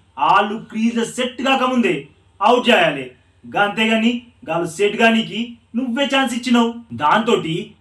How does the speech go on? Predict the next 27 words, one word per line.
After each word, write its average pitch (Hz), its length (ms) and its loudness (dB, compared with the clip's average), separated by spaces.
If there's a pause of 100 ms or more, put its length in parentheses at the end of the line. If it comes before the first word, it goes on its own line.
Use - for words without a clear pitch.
(140)
వెంకటేష్ 233 520 0
అయ్యర్, 254 260 2
మనీష్ 240 320 2
పాండే 170 240 0 (320)
మంచిగా 233 540 0
పార్ట్నర్‌షిప్ 226 480 0
చేసిర్రు. 127 400 -4 (340)
నూట 226 400 0
యాభై 233 460 4
కూడా 233 200 0
కొట్టదనుకున్న 220 680 -2
టీం 208 580 -2 (280)
నువ్వు 190 420 -4
చేసిన 214 360 2
తప్పుతోటి 196 720 -2 (200)
నూట 185 380 -4 (100)
డెబ్బై 180 360 -2
దాకా 220 340 2
కొట్టిర్రు. 175 380 -6 (320)
అయినా 220 220 6
కానీ 220 240 0 (440)
కెప్టెన్ 320 460 2
అనేటోడిది 226 680 -2 (140)
ఆటల 180 480 2 (220)
పెద్ద 240 300 -4
ఇంపాక్ట్ 220 460 2
ఉండాలి. 156 320 -2